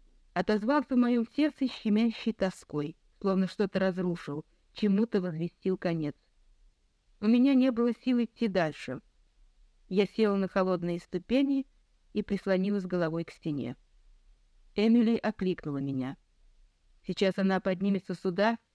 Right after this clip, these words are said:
и станет расспрашивать, что я съела. Надо держаться спокойно.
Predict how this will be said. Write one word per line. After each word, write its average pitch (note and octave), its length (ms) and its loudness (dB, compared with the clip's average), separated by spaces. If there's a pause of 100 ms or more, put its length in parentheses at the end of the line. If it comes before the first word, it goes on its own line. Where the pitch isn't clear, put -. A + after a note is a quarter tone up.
(280)
и E3+ 80 -8
станет G3+ 380 -2
расспрашивать, G3 640 -2
что - 160 -4
я F#3 140 2
съела. C#3+ 500 -6 (880)
Надо F#3+ 180 2
держаться F#3 460 0
спокойно. D#3+ 680 -4